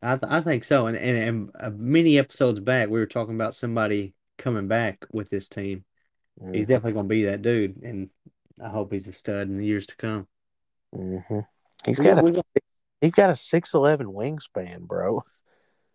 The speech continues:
Speaker 2: And he's six six. Who has the seven three? Damian Collins got a seven three wingspan.
Speaker 1: God, I, I hope he balls out, man.
Speaker 2: I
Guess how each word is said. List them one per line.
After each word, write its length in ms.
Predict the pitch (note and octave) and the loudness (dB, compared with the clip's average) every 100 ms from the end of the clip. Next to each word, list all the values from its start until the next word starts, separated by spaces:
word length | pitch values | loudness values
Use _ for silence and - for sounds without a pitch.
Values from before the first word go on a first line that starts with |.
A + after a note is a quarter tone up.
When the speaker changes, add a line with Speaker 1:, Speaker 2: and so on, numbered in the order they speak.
| _ _ _ _ _ _ _ _ - | _ _ _ _ _ _ _ _ 0
Speaker 2:
And 160 | A#2+ | 2
he's 200 | B2 A#2+ | 2 -4
six 420 | - D#3+ E3 - - | 0 2 2 0 0
six. 640 | B3+ C#3 - - - - _ _ _ _ _ _ _ _ _ _ _ _ _ _ _ _ _ _ _ _ _ _ _ _ - | 4 4 2 -12 -20 -20 _ _ _ _ _ _ _ _ _ _ _ _ _ _ _ _ _ _ _ _ _ _ _ _ -2
Who 200 | E3+ D4+ | 0 0
has 240 | G3+ D3 G#2+ | 2 0 -2
the 120 | G2 | -12
seven 640 | - - C3 G#3+ C4+ G#3 - - | -12 -2 2 2 0 -10 -14 -4
three? 200 | D3 G#3+ _ _ _ - | -2 -2 _ _ _ 4
Damian 320 | D#4+ G4 A3+ | 4 4 -2
Collins 340 | G#3+ C#4 D4+ | -2 -4 -2
got 160 | F3+ C3 | -2 -2
a 60 | |
seven 480 | - _ A3 B3+ F3 - | -4 _ 2 2 0 -6
three 240 | F#3 A3 | -2 -2
wingspan. 880 | D#3 E3+ G3+ F#3+ - G#2+ F#2 E2 E2+ _ _ _ _ _ _ _ _ _ _ | -2 -4 -6 -10 -12 -12 -12 -20 -20 _ _ _ _ _ _ _ _ _ _
Speaker 1:
God, 300 | D3 C3+ C3 | -10 -8 -8
I, 260 | A#2 A#2 D#3+ - | -4 -2 -2 -6
I 100 | C#3+ | -10
hope 220 | B2 A#2+ | -6 -2
he 100 | A#2 | -2
balls 420 | G2 A2+ G#2+ G2+ | -2 -2 -2 -4
out, 300 | G#2 G2+ G2 | -8 -10 -14
man. 260 | - G2+ G2+ | -14 -12 -12
Speaker 2:
I 60 | - | -10